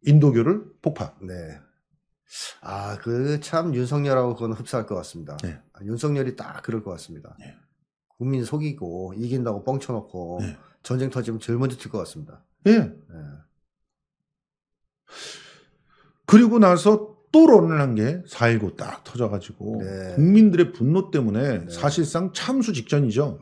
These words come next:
Speaker 2: 네, 네.
Speaker 1: 그럴 때 하야 선언하고 튀었어요.
Speaker 2: 네.
Speaker 1: 그때도 튄 겁니다, 여러분.
Speaker 2: 음.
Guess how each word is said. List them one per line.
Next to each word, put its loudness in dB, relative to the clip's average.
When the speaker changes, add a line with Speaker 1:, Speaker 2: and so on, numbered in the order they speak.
Speaker 2:
네, -12
네. -16
Speaker 1:
그럴 4
때 2
하야 2
선언하고 0
튀었어요. -10
Speaker 2:
네. -16
Speaker 1:
그때도 2
튄 0
겁니다, -2
여러분. -10
Speaker 2:
음. -10